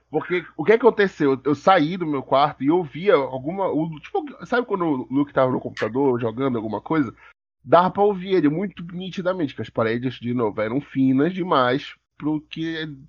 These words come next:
se proporcionava a ser, ou seja, dividir quartos. E aí eu saí do meu quarto, eu ia na Dunes e aí eu ia falar pro Luke: Tô indo lá. Só que quando eu fui chegar na, perto da porta do Luke, ela tava, tipo, meio encostada. Sabe quando a porta tá encostada?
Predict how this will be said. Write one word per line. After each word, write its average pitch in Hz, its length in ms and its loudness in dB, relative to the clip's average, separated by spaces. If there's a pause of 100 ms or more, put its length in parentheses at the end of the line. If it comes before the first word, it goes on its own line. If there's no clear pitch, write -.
se 165 140 -8
proporcionava 151 680 2
a 196 40 0
ser, 127 340 -2
ou 117 120 -6
seja, 113 240 -8
dividir 120 420 -6
quartos. - 460 2 (220)
E 165 140 6
aí 196 160 10
eu 233 160 10
saí 175 500 2
do 165 80 -2
meu 190 140 2
quarto, 220 580 0
eu 139 160 2
ia 131 320 2
na 156 160 4
Dunes 160 460 -2
e 190 80 -2
aí 190 100 -2
eu 196 240 0 (100)
ia 190 200 -2
falar 202 240 2
pro 233 140 -4
Luke: 208 260 -2
Tô 165 240 -4
indo 175 200 0
lá. 190 300 6 (220)
Só 285 240 4
que 311 120 -2
quando 247 260 0
eu 202 60 6
fui 196 240 -6
chegar 160 240 0
na, 143 80 2
perto 139 220 0
da 131 100 -2
porta 117 280 -6
do 113 80 -10
Luke, 135 440 -4
ela 127 160 0
tava, 131 220 0
tipo, - 180 -12
meio 139 200 0
encostada. 151 640 -4 (340)
Sabe 175 200 2
quando 151 120 4
a 123 40 0
porta 120 240 -4
tá 104 60 -8
encostada? 117 540 -2